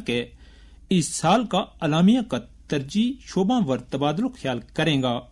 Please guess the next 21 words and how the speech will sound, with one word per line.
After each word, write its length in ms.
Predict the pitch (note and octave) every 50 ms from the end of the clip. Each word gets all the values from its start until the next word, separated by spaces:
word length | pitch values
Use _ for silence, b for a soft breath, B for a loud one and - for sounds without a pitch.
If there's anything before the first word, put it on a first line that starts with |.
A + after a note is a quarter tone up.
| - b b b b b b b b b b b b b b b b b b b
آکاشوانی 680 | - - - - D#3 C#3 - - - E3 F3 G3+ B3+ C4+
کا 160 | - A3 A#3
نمائندہ 500 | C4+ A3 D3+ D3 D3 D#3 F3 F3 B3 C4+
نے 140 | A#3 D3+ C#3 -
خبر 240 | - - B2+ C3 B2+
دیتی 380 | A2+ A2+ C#3+ C#3+ - - G#3+ A#3
ہے 120 | C4+ C#4+
کہ 340 | C#4 - - C#3 B2 A#2+ G#2+
بھارتی 540 | A2+ A2 A#2+ C3+ C#3 D#3 D#3+ - - C4+ C4 E3+
وزیر 280 | C#3 B2 B2+ B2+ B2 C3
اعظم 300 | C3 C#3 C#3+ F3 B3+ C#4+
نریندر 380 | B3+ F3+ C#3 C#3 C3 A#2+ C3 B2+
مودی 360 | B2+ C3 D3 E3+ F3 A#3+ - - -
آج 240 | E3+ D3 C#3 C3 C3
ریو 320 | A#2 C3+ D3+ F3+ A3 C4+
پج 380 | - - - - C#3+ C3 - B2 A#2+ B2+
گیا، 260 | D3 D#3 C3+ A#2 - - - b b b b b b b b b b b b b
جیت 280 | - B2+ D3 D#3 C#3+ -
بھارتی 480 | A2+ A#2 C#3 C#3+ E3 E3 - - C4+ B3
برادری 460 | D#3+ C#3 C3+ C#3 C#3+ D3 G#3+ B3 A3
نے 160 | E3+ F3+